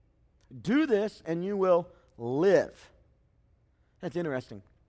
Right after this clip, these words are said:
I mean, the-, these two statements are pretty profound, and they have far-reaching implications.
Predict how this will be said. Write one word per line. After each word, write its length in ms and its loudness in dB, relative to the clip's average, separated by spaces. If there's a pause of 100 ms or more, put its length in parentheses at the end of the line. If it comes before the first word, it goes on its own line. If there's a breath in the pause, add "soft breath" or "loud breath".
(800)
I 40 -10
mean, 100 -4
the-, 140 0
these 260 -4
two 140 -8
statements 500 -2
are 80 -10
pretty 280 -6
profound, 640 -6 (460 soft breath)
and 80 -6
they 80 -2
have 100 -2
far-reaching 840 -2
implications. 640 -4